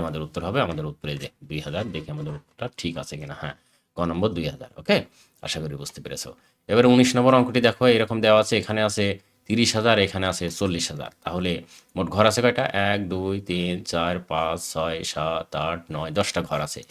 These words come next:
তাহলে এখানে তিরিশ, এখানে চল্লিশ। তার মানে বুঝতেই পারছি আমরা মাঝখানে এক হাজার করে আছে। তার মানে তিরিশ হাজার, একত্রিশ হাজার, বত্রিশ হাজার, তেত্রিশ হাজার, চৌত্রিশ হাজার, পঁয়ত্রিশ হাজার এভাবে আছে। এখন বলছে প্রতি ক্ষেত্রে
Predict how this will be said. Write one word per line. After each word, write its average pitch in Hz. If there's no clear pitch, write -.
তাহলে 98
এখানে 117
তিরিশ, 156
এখানে 107
চল্লিশ। 87
তার 147
মানে 143
বুঝতেই 135
পারছি 127
আমরা 117
মাঝখানে 107
এক 90
হাজার 87
করে 90
আছে। 82
তার 107
মানে 113
তিরিশ 113
হাজার, 127
একত্রিশ 104
হাজার, 104
বত্রিশ 87
হাজার, 98
তেত্রিশ 92
হাজার, 98
চৌত্রিশ 85
হাজার, 98
পঁয়ত্রিশ 87
হাজার 92
এভাবে 76
আছে। -
এখন 117
বলছে 143
প্রতি 127
ক্ষেত্রে 127